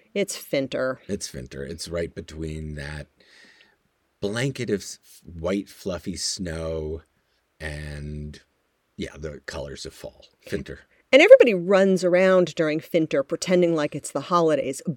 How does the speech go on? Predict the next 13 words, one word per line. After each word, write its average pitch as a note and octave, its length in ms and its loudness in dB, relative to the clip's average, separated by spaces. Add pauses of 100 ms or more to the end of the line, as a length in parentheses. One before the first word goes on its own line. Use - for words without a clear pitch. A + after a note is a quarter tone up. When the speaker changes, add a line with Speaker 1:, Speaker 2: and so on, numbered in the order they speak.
Speaker 1:
but G#3 120 4
it's F3+ 240 2
not. E3+ 640 -4 (560)
Finter D4+ 440 8 (100)
is F3 520 4 (440)
the F3+ 180 6
planning F#3+ 880 2
and D#3 140 0
the - 140 -2
anticipation D3+ 1200 -4
of - 140 -12
the C3+ 80 -10
holidays. - 840 -8